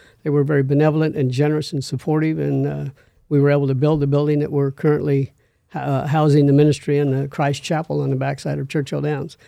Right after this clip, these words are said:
At the conclusion of our conversation with Churchill Downs, uh, you know, as we, uh, they said, "Yeah, we'll, we'll do this for you,"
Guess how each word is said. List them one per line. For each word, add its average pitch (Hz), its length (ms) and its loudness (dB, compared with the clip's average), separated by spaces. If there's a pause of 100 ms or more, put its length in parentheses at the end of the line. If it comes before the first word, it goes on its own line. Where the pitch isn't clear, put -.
(280)
At 170 100 -2
the 156 100 -2
conclusion 175 500 6
of 156 60 2
our 147 100 2
conversation 160 720 0
with 139 100 0
Churchill 147 360 -2
Downs, 135 440 -2 (420)
uh, 139 260 -6
you - 140 -4
know, 143 140 2
as 139 160 0
we, 143 460 0
uh, 165 40 -2
they 147 160 0
said, 139 220 -2
"Yeah, 151 140 2
we'll, 151 280 2
we'll 156 300 0
do 151 120 4
this 156 200 2
for 143 200 -2
you," 135 200 -2